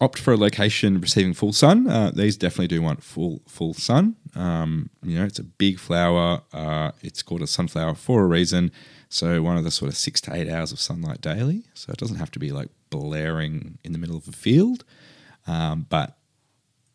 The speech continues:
on the high end of, of sun requirement compared to most things in the garden.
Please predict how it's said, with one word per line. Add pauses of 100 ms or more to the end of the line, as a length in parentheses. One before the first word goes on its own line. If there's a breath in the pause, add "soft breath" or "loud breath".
(440)
on
the (100)
high
end (260)
of,
of
sun
requirement
compared
to
most
things
in
the
garden.